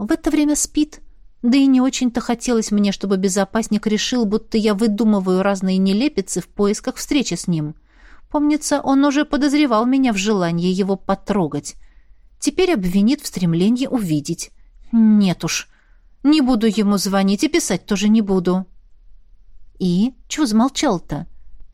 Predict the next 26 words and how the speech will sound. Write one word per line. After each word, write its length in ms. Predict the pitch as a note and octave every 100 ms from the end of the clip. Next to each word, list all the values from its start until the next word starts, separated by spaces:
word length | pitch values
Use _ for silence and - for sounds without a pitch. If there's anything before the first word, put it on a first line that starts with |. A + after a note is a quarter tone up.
| -
Сестра 400 | - D4 C#4+ C4
встала, 460 | - - C#4 G#3+
кутаясь 480 | F#3 A3 - F#3+ F#3+
в 80 | -
покрывало, 600 | G3 - G3+ G3+ B3 F#3+
так 260 | - F3+ -
как 160 | F3+
спала 400 | - - F#3+ F#3
топлес. 640 | F3+ G3+ - D#3+ E3 - - - - - _ -
Ей 140 | C4
вечно 340 | C4+ - G3+ F#3
было 300 | F#3 F#3 G3
жарко, 360 | A#3 D4+ -
и 60 | F#3+
потому 400 | - - D#4+ F4
она 200 | D4 C4
предпочитала 800 | A3+ - A#3 - A#3 C4+ C4 A#3
лёгкий 400 | B3 B3+ - A#3
плед 360 | A3 A3+ B3+
тёплому 500 | - G#3+ - G#3 G#3
одеялу, 560 | G3+ G3+ A3 A#3+ F#3 E3+ - - -
под 120 | G3 -
которым 420 | F#3 - F#3 F3+
обычно 320 | F3 G#3 F#3+
спала 340 | - E3+ F3 F#3
я. 320 | F3 D#3+